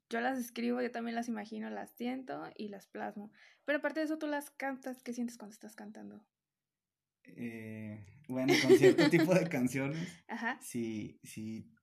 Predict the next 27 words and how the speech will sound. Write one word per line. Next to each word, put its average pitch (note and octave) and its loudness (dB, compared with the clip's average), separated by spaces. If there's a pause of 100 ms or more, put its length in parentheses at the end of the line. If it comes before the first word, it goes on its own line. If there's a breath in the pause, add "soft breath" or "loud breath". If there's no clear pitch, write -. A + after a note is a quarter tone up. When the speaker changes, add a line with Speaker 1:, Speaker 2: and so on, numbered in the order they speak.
Speaker 2:
tienes, A#2+ -4 (480)
te B2 -6
gana A#2+ 2
a A#2 2
veces A2+ -4
un A#2 -4
poco A#2+ -6
el A2+ -6
sentimiento A2+ -8
cuando A2+ -8
estás A2 -12
grabando, A2 -6 (280)
Speaker 1:
Ujú. A3 -6
Speaker 2:
porque A#2 -8
repiten A#2 -4
mucho, A#2+ -2 (380)
eh, A2+ -8
una A#2+ 0
misma B2+ 4
estrofa C3 -6
o B2 -8
algo B2 -6
de, A#2+ -6
de B2 -6
las B2 -6
palabras B2 -6
que, C#3 -6